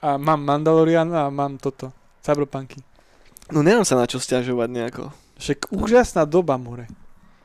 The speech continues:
Speaker 1: Krása, ja som úplne nadšený. Radujte sa, more. <laughs> Piči.
Speaker 2: No, no tento
Speaker 1: S
Speaker 2: podcast
Speaker 1: prepáčením,
Speaker 2: bude
Speaker 1: dúfam,
Speaker 2: silne
Speaker 1: že
Speaker 2: zameraný na Cyberpunk
Speaker 1: dúfam, že to
Speaker 2: a-
Speaker 1: mamina nekúka, už som na
Speaker 2: <laughs> Silne zameraný na Cyberpunk.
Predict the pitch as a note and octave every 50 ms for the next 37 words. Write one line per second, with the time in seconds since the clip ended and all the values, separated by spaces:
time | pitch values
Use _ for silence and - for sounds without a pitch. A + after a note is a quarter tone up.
0 | _ _ _ - - - - - D3+ F3 F#3+ F3 - - C3+ A#2 - - - C#3+
1 | - - D3+ D#3 D3+ - C#3 C#3 C#3 C3 - - C#3+ C3 A#2+ A2+ - - - -
2 | _ - - - F3+ G3+ G#3+ G#3+ G3+ - E3 D3 - - C#3 C#3 C#3 C#3 C3 B2+
3 | B2+ - - - - - - - - - - - - - - _ _ - - _
4 | - - _ _ _ - - - - - - - - - - - - - - -
5 | G#3 G3+ F3 - - D#3 C3+ C3 - _ _ - D3 C#3 - E3 D#3+ - G3 G#3
6 | G#3+ - G#3 - F#3 F3 F3 E3+ F#3 E3+ E3 D#3 F3 E3+ D#3 F3 D#3+ D#3+ E3 E3
7 | D#3 D3+ C#3+ D3+ D3+ D3 D3 D3+ D3 C#3+ D3 - C#3 B2+ C3 C#3 C3+ - C#3+ C#3
8 | C#3+ D3 - - - - - B2+ B2+ B2+ B2+ B2+ B2+ B2+ B2+ - D#3 D3 C#3+ C#3+
9 | D3 - - D3+ - - - C#3 - - - - C3 C3+ C3+ C3 C#3+ B2+ - -
10 | - - - - - E3+ - - - - - - - - - - D#3+ D#3+ D#3+ D#3
11 | D#3+ D#3 D3+ D3+ D3 C#3+ D3 C3 C3 D3 D3+ C#3+ - D3 C#3+